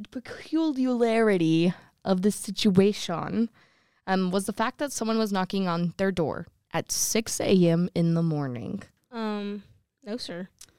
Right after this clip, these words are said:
Speaker 1: The
Speaker 2: No,
Speaker 1: second
Speaker 2: ma'am.
Speaker 1: thing that should have dawned on him is that it was a kid that possibly was not even tall enough to reach over their patio gate to unlock it, much less ring their doorbell.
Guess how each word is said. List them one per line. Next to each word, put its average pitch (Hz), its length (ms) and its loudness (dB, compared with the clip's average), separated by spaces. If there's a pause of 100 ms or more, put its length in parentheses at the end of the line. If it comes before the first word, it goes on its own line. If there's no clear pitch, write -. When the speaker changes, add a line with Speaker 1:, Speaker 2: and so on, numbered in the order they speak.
(160)
Speaker 1:
The 233 60 -2
Speaker 2:
No, 226 40 4
Speaker 1:
second 370 360 2 (100)
Speaker 2:
ma'am. 226 40 0
Speaker 1:
thing 180 300 2
that 175 160 2
should 185 120 -2
have 170 120 -2
dawned 160 260 2
on 156 140 -2
him 156 320 -4 (320)
is 196 180 0
that 196 260 2
it 196 100 0
was 185 240 -2
a 165 80 -4 (100)
kid 185 500 -2 (960)
that 196 300 2 (400)
possibly 285 720 -2
was 226 240 2
not 214 300 2
even 214 240 2
tall 254 400 0
enough 165 500 -2 (440)
to 208 260 -6
reach 190 520 -6
over 240 280 0
their 214 120 -2
patio 214 480 -2
gate 190 260 -2
to - 200 -10
unlock 170 480 0
it, 139 220 -6 (460)
much 226 440 2
less 220 300 -2
ring 175 400 2
their 156 180 2
doorbell. 151 560 -4